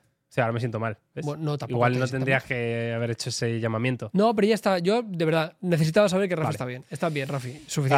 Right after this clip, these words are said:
Speaker 1: Ah, pues ya
Speaker 2: Bueno.
Speaker 1: está. Pues después de este mensaje, mm, solo puedo avanzar con el podcast, porque en otra pregunta quedaría raro.
Speaker 2: Y es
Speaker 1: Así
Speaker 2: que no hay
Speaker 1: que,
Speaker 2: más.
Speaker 1: es que, claro,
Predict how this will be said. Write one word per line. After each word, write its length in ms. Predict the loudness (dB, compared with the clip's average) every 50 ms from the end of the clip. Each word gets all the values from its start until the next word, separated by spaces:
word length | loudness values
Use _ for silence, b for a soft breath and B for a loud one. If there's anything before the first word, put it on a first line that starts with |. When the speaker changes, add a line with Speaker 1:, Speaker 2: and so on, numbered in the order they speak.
| 6 6
Speaker 1:
Ah, 60 | 4
pues 160 | 4 2 2
ya 80 | 2 2
Speaker 2:
Bueno. 60 | 0 2 0
Speaker 1:
está. 80 | 0 0
Pues 220 | 0 -4 -4 -6 -10
después 420 | -6 0 2 2 4 4 4 4 4
de 60 | 4
este 120 | 2 2
mensaje, 680 | 0 0 2 2 2 2 2 2 0 2 0 -2 -4 -8 -12
mm, 220 | -8 -4 -4 -4
solo 380 | -2 2 4 4 4 4 4 2
puedo 340 | 2 2 4 4 4 4 4
avanzar 480 | 4 4 4 4 0 0 0 0 0 0
con 140 | 2 2 2
el 80 | 2
podcast, 400 | 2 0 0 2 2 0 0 2
porque 180 | -2 -2 -2 0
en 340 | -2 -2 -2 -2 0 0 0
otra 280 | 0 2 4 4 2 2
pregunta 340 | 2 -2 0 0 0 0 2
quedaría 240 | 2 2 2 2 0
raro. 300 | 0 -2 -4 -6 -6 -6
Speaker 2:
Y 40 | -2
es 60 | 2
Speaker 1:
Así 100 | 2 4
Speaker 2:
que 60 | 4
no 60 | 4 4
hay 60 | 4
Speaker 1:
que, 60 | 2
Speaker 2:
más. 200 | 0 -4 -8 -8
Speaker 1:
es 120 | -10 -8 -2
que, 160 | -2 -2 0
claro, 240 | 2 2 2 0 -2